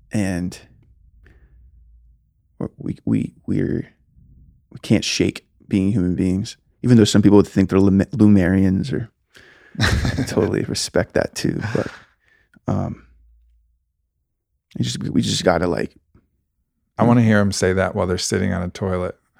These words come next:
Speaker 2: with diarrhea.
Speaker 1: "I'm a
Speaker 2: You know?
Speaker 1: Lumerian?"
Speaker 2: <laughs> Yeah. "I'm a Lumerian." You know,
Speaker 1: Yeah.
Speaker 2: like, "Nah, nah, bitch, you're a human." Like, I see that. That's runs. I see that you ate a jalapeno and your asshole burns,
Speaker 1: Right.
Speaker 2: right? Yeah.
Speaker 1: Right,
Speaker 2: That's
Speaker 1: yeah.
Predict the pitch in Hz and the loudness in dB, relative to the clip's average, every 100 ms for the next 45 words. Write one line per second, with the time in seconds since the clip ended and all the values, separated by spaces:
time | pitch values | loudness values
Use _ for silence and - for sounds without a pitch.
0 | - - 101 - 92 92 90 92 92 - | -18 -6 -4 -2 -2 -2 -4 -4 -6 -10
1 | _ _ - 117 117 120 113 120 139 156 | _ _ 6 8 8 8 8 6 6 4
2 | 170 143 143 117 302 - 311 226 220 226 | 4 4 4 4 2 -4 4 8 8 8
3 | 214 196 254 240 240 269 311 311 294 262 | 6 6 6 8 8 6 4 0 0 0
4 | 262 262 254 233 - - - - 143 147 | 0 -2 -4 -8 -10 -6 -6 -4 4 6
5 | 151 151 - 180 175 113 - _ 151 156 | 8 8 6 4 6 4 0 _ 2 4
6 | 135 131 - 135 127 131 113 101 104 139 | 6 4 4 4 4 4 4 0 -4 -2
7 | 120 113 117 - 127 117 117 120 113 113 | 0 2 2 2 2 4 2 2 -4 -2
8 | 123 127 110 107 - _ _ - 120 123 | 0 2 0 -2 -8 _ _ -2 -2 0
9 | 131 127 123 127 131 123 123 127 127 135 | 2 4 4 4 6 6 4 2 2 4
10 | 120 113 123 - 104 101 101 90 107 117 | 4 4 4 2 2 2 0 2 2 2
11 | - 135 117 95 110 110 92 - 127 | 2 0 0 0 4 4 4 2 0